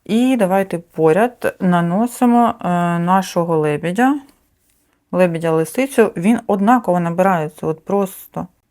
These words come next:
Я ж казала, вони однакові. Вообще не поняла. Реально, ну, блін. Подивіться. Вгадайте, де хто? Вони тупо однакові. Я ще коли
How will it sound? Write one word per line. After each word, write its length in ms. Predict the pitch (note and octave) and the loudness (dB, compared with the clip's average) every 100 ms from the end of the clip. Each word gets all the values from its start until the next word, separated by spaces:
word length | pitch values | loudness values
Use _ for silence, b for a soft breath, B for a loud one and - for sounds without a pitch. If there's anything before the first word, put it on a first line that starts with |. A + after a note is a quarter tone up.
| - | -4
Я 120 | F3 | -4
ж 100 | - | -2
казала, 360 | F3+ A3 G#3 | -2 0 0
вони 200 | D#3+ E3 | -2 -4
однакові. 480 | E3+ E3+ E3 - E3+ - _ _ _ _ _ _ _ _ _ _ _ _ _ _ _ _ - | -6 -6 -8 -8 -14 -14 _ _ _ _ _ _ _ _ _ _ _ _ _ _ _ _ -6
Вообще 420 | F3 F3+ - F#3 | -4 -4 -2 0
не 100 | F3+ | -2
поняла. 440 | - F3 E3+ E3+ - - | -4 -6 -6 -8 -10 -2
Реально, 460 | F3+ G3+ G3 F3 - - - _ | 0 0 -2 -6 -8 -10 -12 _
ну, 220 | F#3+ F3 | -6 -4
блін. 300 | E3 D#3 D3+ - B B B B B _ _ _ _ _ _ | -4 -6 -6 -10 B B B B B _ _ _ _ _ _
Подивіться. 640 | - F3 E3+ E3 - E3 F3 _ _ _ _ _ _ _ _ _ _ _ _ _ _ _ _ _ _ - | -4 -2 -2 -4 -6 -12 -12 _ _ _ _ _ _ _ _ _ _ _ _ _ _ _ _ _ _ -6
Вгадайте, 600 | F3 G3 F3+ E3+ E3 E3+ | -2 0 0 -2 -2 -6
де 220 | E3 A#3+ | 0 0
хто? 420 | A#3 - D#3 D#3 E3 _ _ _ _ _ _ _ _ _ _ _ _ - | 0 -2 -4 -4 -8 _ _ _ _ _ _ _ _ _ _ _ _ -6
Вони 280 | E3+ F#3 F3 _ | 0 0 0 _
тупо 360 | B3 B3+ G#3+ - | -4 0 0 2
однакові. 560 | F#3 E3+ E3+ D3+ D#3 - | -2 -2 -4 -2 -4 -2
Я 240 | F3+ A3+ | 2 2
ще 160 | A#3+ G#3+ | 2 -2
коли 440 | G#3 F#3+ G#3+ G3+ | -2 -2 0 -2